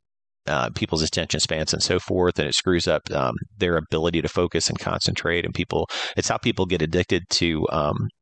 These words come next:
social media and digital media. So now, another interesting fact is that girls are disproportionately affected by the negative aspects of social media.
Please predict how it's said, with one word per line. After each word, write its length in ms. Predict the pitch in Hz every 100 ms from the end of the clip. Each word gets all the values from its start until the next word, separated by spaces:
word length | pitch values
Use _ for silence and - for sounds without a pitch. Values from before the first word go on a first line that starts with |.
| _ _
social 260 | - 90 92
media 180 | 80 80
and 80 |
digital 280 | 78 - 62
media. 260 | 64 - - - - - - - - - -
So 160 | - 120
now, 220 | 107 92 - _ _ _ _ _ - - -
another 240 | 113 127
interesting 460 | 104 107 - 92 80
fact 400 | 76 58 - 87
is 100 | 78
that 160 | 82
girls 320 | 90 90 92
are 80 | 87 - -
disproportionately 920 | 113 - 113 - 98 92 110 85 80
affected 440 | - 90 - 98
by 100 | 82
the 120 | 76
negative 380 | 78 80 92 87
aspects 540 | 80 78 - 80 76 -
of 80 |
social 340 | - 76 - 73
media. 380 | 80 92 95